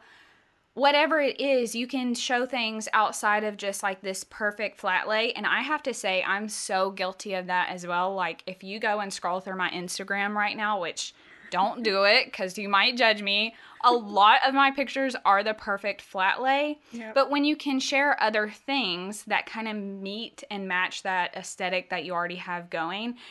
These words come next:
Speaker 1: it is a really good way to say, "Hey, I'm Corey, and I care about my dog,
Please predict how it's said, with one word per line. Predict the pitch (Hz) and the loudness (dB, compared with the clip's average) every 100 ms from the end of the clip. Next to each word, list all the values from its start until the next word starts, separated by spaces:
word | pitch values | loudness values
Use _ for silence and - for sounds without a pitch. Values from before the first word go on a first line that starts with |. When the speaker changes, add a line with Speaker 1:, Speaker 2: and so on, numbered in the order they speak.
| - | -6
Speaker 1:
it | - - | -4 0
is | 262 277 | 2 2
a | 294 | 0
really | 262 247 240 | 0 0 0
good | 208 196 | -4 0
way | 190 190 190 | 2 0 -2
to | 196 | -8
say, | - 196 180 180 - - _ - | -4 -2 -2 -2 -10 -20 _ -8
"Hey, | - 359 247 156 190 - - - | 0 4 4 4 0 -8 -6 2
I'm | 254 311 302 | 4 4 2
Corey, | 349 381 349 226 - | 0 2 2 2 0
and | 214 - | 0 2
I | 311 392 | 2 0
care | - 240 240 | 0 4 4
about | 254 254 | 6 6
my | 262 285 | 6 4
dog, | 254 330 339 226 196 | 6 6 8 8 4